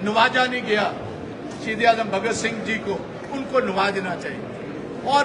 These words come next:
یہ ایک فرضی انقلابی جماعت جو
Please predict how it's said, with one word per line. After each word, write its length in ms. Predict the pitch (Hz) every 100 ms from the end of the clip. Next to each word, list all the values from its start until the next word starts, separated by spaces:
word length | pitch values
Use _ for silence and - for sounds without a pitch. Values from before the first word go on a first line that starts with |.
| 254 180
یہ 120 | 262
ایک 260 | 294 285 - 202
فرضی 300 | 208 208 254
انقلابی 560 | 262 247 226 202 196 269
جماعت 320 | 208 196 214 254 - - - - - -
جو 60 | 254